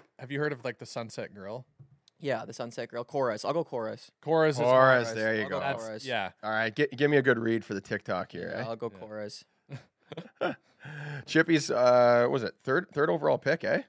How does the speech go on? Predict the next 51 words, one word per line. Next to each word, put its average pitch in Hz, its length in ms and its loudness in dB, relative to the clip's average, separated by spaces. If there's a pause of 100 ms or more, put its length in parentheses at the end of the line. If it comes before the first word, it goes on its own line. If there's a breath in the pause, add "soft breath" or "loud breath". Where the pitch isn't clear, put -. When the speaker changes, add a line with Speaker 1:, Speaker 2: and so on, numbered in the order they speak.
(100)
Speaker 2:
Yeah, 120 120 -20
Speaker 3:
Going 107 100 -18
Speaker 2:
Cora's. 117 420 -4
Speaker 3:
with 165 180 0
Cora's. 110 460 0
That's 151 180 -4
a, 175 120 -4
a 143 80 -4
solid 156 340 6
pick. - 340 -6 (440)
Good, 123 160 -4
uh, 127 40 -2
Speaker 2:
The 123 60 -2 (180)
Speaker 3:
family 123 60 -10
friendly. 117 200 -8
Speaker 2:
pancakes, 127 360 -12
the, - 80 -16
the 117 100 -10
Speaker 1:
I've 110 100 -14
got 107 100 -14
Speaker 2:
everything, 110 360 -18
they 110 80 -16
Speaker 1:
them 110 100 -14
Speaker 2:
got - 40 -18
it - 40 -20
Speaker 1:
here. - 60 -18
Speaker 2:
all. - 200 -16
Speaker 3:
Oh, 92 120 -10
okay, 82 200 -10
you 80 60 -12
got 85 160 -4
'em? 139 80 -6 (120)
Speaker 1:
Yeah. - 60 -20 (760 soft breath)
Speaker 3:
All 131 100 0
right, 139 100 2
this 123 180 -2
is, 120 180 2
uh, 110 400 4 (560 soft breath)
we're - 60 -20
coming 151 220 2
down 127 260 0
to 117 80 0
it 101 80 -4
here. 101 100 -2
I 104 100 0
got 165 140 6
a 139 40 4
few 143 220 -6
good 123 260 -2
picks 110 360 -4
here. 113 320 -2